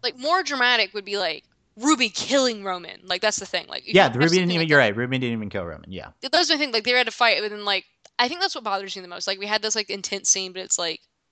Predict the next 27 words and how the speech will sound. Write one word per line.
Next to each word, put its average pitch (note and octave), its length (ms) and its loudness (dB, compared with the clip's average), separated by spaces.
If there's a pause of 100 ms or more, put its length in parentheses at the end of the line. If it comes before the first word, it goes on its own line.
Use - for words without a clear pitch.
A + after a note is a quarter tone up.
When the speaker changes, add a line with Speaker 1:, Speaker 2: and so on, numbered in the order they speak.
(140)
Speaker 1:
the G3 100 -10
Grimm G3 280 -8
just F#3 280 -8
ate F#3 180 -4
him. E3+ 280 -16 (540)
Speaker 2:
Yeah. - 120 -16 (200)
Okay, B2+ 160 -2
let's B2 140 -2
talk C#3+ 100 0
about A#2+ 160 2
other E2+ 160 -4
stuff. - 200 -18 (380)
<laughs> - 380 -18
I G#2+ 100 -4
think, G#2 240 -4
I F#2+ 100 -4
think G2 140 -8
we've F#2 140 -8
thoroughly E2+ 260 -6
covered E2 220 -14
this. E2 140 -16
So A#2+ 100 -4
we B2+ 80 2
talked C#3 220 4
about B2 200 4
the, A2 220 -2
um, E2+ 420 -2